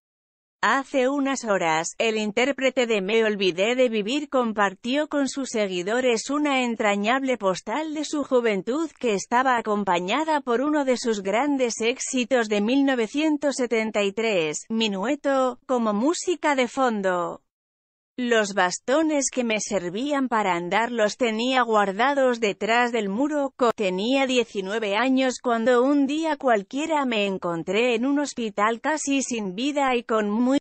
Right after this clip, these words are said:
pocas esperanzas de poderme recuperar". Tras estas primeras palabras,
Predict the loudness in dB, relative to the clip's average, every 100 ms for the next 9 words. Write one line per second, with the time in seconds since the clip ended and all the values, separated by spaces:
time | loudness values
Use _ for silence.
0 | -2 -6 -4 -6 -4 -4 -2 0 2 2
1 | 0 0 0 0 0 0 -2 -2 -2 -2
2 | 0 -2 -4 -6 -4 -2 2 2 2 -2
3 | -2 0 0 0 0 0 -2 -2 -4 -4
4 | -2 0 -2 -2 0 2 2 2 2 2
5 | 2